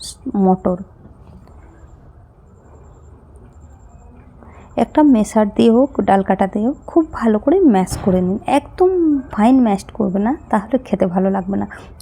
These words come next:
আলুগুলো একটু মোটা মোটা থাকবে, দানা দানা, খেতেও ভালো লাগবে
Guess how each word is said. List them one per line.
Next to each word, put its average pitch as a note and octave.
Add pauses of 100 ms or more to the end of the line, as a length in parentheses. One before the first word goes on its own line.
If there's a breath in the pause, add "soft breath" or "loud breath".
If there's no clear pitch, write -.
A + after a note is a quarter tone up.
(120)
আলুগুলো G#3
একটু - (120)
মোটা F#3+
মোটা F#3+ (100)
থাকবে, G3+ (760)
দানা F#3
দানা, A3+ (360 loud breath)
খেতেও - (100)
ভালো A#3+
লাগবে B3+